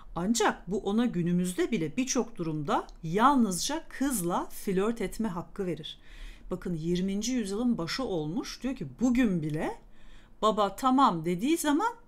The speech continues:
daha sadece kızla flört etme hakkına kavuşmuştur adam. Daha bir şey, başka bir şeye kavuşmamıştır yani. Aday genellikle ta en baştan itibaren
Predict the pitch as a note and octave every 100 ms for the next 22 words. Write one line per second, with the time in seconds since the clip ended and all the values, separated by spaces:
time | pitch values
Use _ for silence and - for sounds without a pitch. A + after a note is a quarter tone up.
0 | - - G#3 C4+ - E4+ G#4 E4 E4+ E4+
1 | C4+ A#3 E4+ B3+ C4 D4 C#4 C4+ C#4 B3+
2 | B3+ B3+ C4 B3+ - - F#3 D#3+ E3 C#3
3 | - E3 - D#3 D#3 D3+ - F3 E3 -
4 | - F#3 E3+ F3+ - F#3 - F3+ F3 E3+
5 | A3+ A3+ - D3+ - D3 C#3+ C#3+ - -
6 | - - - - - - G#3 A#3+ B3 B3
7 | B3+ C#4 D#4+ E4 - B3+ D#4 E4+ A3+ -
8 | F#3+ F3+ F#3+ G#3+ A#3+ D#4+ B3 D#4+